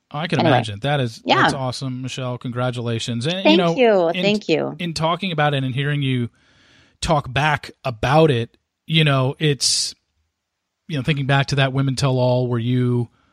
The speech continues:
Speaker 1: I remember it now that you brought it up, that you were attacked pretty good and you were upset. And,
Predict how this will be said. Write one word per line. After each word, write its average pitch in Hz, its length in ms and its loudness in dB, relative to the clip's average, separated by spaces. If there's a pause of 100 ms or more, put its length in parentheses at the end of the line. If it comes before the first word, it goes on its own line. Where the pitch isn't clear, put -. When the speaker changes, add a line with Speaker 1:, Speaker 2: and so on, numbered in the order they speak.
(260)
Speaker 1:
I 131 60 -4
remember 143 500 2
it 139 120 -2
now 135 440 0
that 135 100 -2
you 123 80 -2
brought 127 180 2
it 123 60 0
up, 123 180 0
that 117 80 -4
you 120 140 0
were 123 140 2
attacked 120 420 -4
pretty 123 180 -4
good 120 380 0
and 107 140 -6
you 120 120 0
were 123 80 0
upset. 135 520 0
And, 135 200 -2